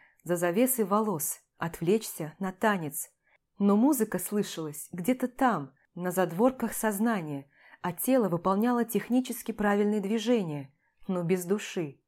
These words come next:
И только когда темные глаза, ставшие практически черными, прожигали тонкое платье, я двигалась по-настоящему. Танцевала для Дарка,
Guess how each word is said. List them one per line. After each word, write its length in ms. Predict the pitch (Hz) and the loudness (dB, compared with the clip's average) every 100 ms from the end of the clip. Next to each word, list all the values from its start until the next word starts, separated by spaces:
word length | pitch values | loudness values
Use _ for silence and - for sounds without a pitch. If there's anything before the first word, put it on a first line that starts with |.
| _ _ _ _ _ | _ _ _ _ _
И 120 | 170 | -10
только 440 | 165 233 254 - 190 | 0 4 4 2 -4
когда 340 | 185 170 196 | -4 0 -2
темные 440 | - 226 214 196 | 2 2 2 0
глаза, 540 | 175 202 208 202 160 - - - _ | 0 0 0 -2 -2 -6 -18 -20 _
ставшие 540 | - - 202 185 - 190 | -14 -2 0 0 -4 -2
практически 720 | 196 196 - 214 202 202 185 | -2 -2 -2 -4 -2 -6 -6
черными, 680 | 180 247 262 214 165 151 139 - _ - | -4 4 4 4 -2 -6 -10 -18 _ 0
прожигали 580 | 190 185 202 208 185 | 0 2 2 2 2
тонкое 400 | 165 196 185 160 | 0 -2 -2 -4
платье, 640 | 151 175 220 254 170 143 - _ _ - | -4 -2 -2 -2 -8 -10 -14 _ _ -6
я 180 | 170 151 | -4 -2
двигалась 540 | 165 220 226 220 220 | 0 0 2 0 -2
по-настоящему. 1040 | 202 190 175 202 196 196 - - 151 143 - _ _ _ - | -4 -2 -2 -2 0 -2 -4 -10 -12 -14 -18 _ _ _ -6
Танцевала 760 | - 196 - 190 220 262 175 147 - | -2 0 0 2 4 2 0 -6 -4
для 280 | 196 208 | 2 2
Дарка, 560 | 202 220 190 - 135 | 4 2 2 -2 -10